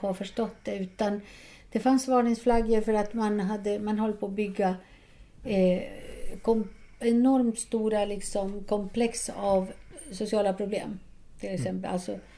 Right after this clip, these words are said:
Speaker 1: samlar du, eh, de fattiga i ett, eller de som är mindre beställda i alla fall,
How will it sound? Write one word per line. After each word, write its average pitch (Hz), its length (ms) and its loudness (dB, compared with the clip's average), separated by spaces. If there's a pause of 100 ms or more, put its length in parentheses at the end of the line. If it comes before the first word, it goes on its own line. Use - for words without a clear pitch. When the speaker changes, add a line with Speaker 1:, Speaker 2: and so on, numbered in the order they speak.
(120)
Speaker 1:
samlar 214 480 2
du, 185 200 2 (680)
eh, 226 460 -8
de 202 180 -4
fattiga 190 500 -4
i 185 80 2
ett, - 280 -4
eller - 400 -4
de 196 180 0
som 190 200 -4
är 185 40 4
mindre 202 360 4
beställda 175 460 -2
i 175 40 -6
alla 180 140 -6
fall, - 240 -12